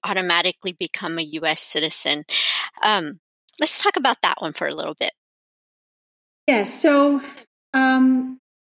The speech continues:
Speaker 2: so if you're a U S citizen and you have a child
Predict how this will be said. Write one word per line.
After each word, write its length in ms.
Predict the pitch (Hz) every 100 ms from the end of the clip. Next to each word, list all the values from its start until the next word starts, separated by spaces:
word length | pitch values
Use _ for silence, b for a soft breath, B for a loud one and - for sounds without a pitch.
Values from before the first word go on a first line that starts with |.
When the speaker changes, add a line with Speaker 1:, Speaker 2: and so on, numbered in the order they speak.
| _ _ _ _ -
Speaker 2:
so 280 | - 302
if 200 | 277 277
you're 140 | 320 403
a 120 | 381
U 80 | 370
S 180 | 320 -
citizen 460 | 240 233 247 233
and 180 | 233 233
you 140 | 240
have 260 | 233 254 247
a 80 | 247
child 680 | - 220 208 208 214 214